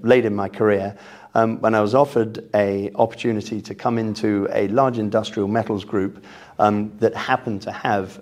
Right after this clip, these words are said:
a retail equity brokerage as part of its business. And they wanted to know, uh, if they could expand it, if they could build that business, and if there was an appetite in the U K for,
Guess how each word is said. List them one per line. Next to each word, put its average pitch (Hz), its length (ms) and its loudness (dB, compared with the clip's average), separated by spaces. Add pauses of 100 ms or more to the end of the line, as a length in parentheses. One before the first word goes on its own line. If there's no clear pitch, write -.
a 104 60 -4
retail 107 420 0
equity - 300 -6
brokerage 101 680 0 (120)
as 95 180 -4 (380)
part 107 180 4
of 98 60 -6
its 95 120 -6
business. 107 460 -4 (560)
And 110 400 2
they 110 380 2
wanted 117 320 2
to 117 100 -8
know, 107 500 2 (280)
uh, 98 380 4 (100)
if 127 140 0
they 113 120 2
could 92 140 -8
expand 135 480 0
it, 120 100 0
if 101 160 -4
they 101 120 0
could - 260 -10
build 123 220 4
that 117 200 0
business, 113 460 0
and 107 160 -2
if 107 120 -2
there 110 120 4
was 98 140 -2
an 98 80 -2
appetite 110 680 -2 (120)
in 101 140 0
the 98 100 -2
U 101 200 0
K 101 380 0
for, 98 580 2